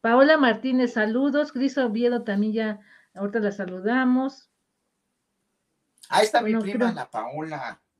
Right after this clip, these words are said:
Speaker 1: ¿Dónde?
Speaker 2: Estoy
Speaker 1: Es que no la
Speaker 2: enojado
Speaker 1: veo.
Speaker 2: con la Paola.
Speaker 1: No la, no, este, no tengo aquí, este, ahorita tú lo, este, ese lo, lo compartes porque no me aparece aquí Paola, me aparece Luz Orozco.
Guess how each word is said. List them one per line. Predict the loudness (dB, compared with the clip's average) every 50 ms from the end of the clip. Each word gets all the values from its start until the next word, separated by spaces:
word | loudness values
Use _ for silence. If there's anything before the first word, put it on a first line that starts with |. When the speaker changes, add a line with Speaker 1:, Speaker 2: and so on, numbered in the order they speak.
| _ _ _ _ _ _ _ _ _ _ _ -6
Speaker 1:
¿Dónde? | -4 -2 0 0 2 2 4
Speaker 2:
Estoy | 4 4 2 2
Speaker 1:
Es | 0
que | 2
no | 2 4 4
la | 6 4 6
Speaker 2:
enojado | 6 4
Speaker 1:
veo. | 2 0
Speaker 2:
con | -6 -8 -4 -2
la | -2 -2 0
Paola. | 0 0 0 0 0 -6 -8 -8 -6
Speaker 1:
No | -2 -2 -2 -2 -2
la, | -2 -2 0 0 0
no, | 0 0 0 0 0
este, | -2 -2 -4 -2 0 0
no | 2 0 0 -2
tengo | -2 -4 -2 0 -2
aquí, | -2 -2 -4 -6 -4 -2 -2
este, | -2 -4 -2 -2 -2 -2 -2 -4 -8 -10 -8 -4
ahorita | -2 -2 -2 0 -2 -4 -2
tú | -2 -4
lo, | 0 2 0 0 0 -4 -10 -12
este, | -12 -14 -12 -6 -6 -6
ese | -4 -2 -4 -4
lo, | -4 -4 -6 -6 -8 -10 -12 -14 -16 -16 -12
lo | -12 -12 -10
compartes | -8 -10 -6 -2 -2 -2 -2 -2 -6 -4
porque | -4 -6 -2 0 0
no | 2 2
me | 2 0 -2
aparece | -2 -2 -2 -2 -2 -2 -4
aquí | -6 -6 -6 -10
Paola, | -6 -4 -2 0 0 0 -2 -2 -6 -8 -18 -20 -20 _ -4
me | -2 -2 -2
aparece | 0 -2 -2 -2 0 0 0 0
Luz | 0 0 -2 -2 -2
Orozco. | -4 -2 0 0 2 4 4 2 2 0 -4 _ -4 -2 -2 -2 -4 -8 _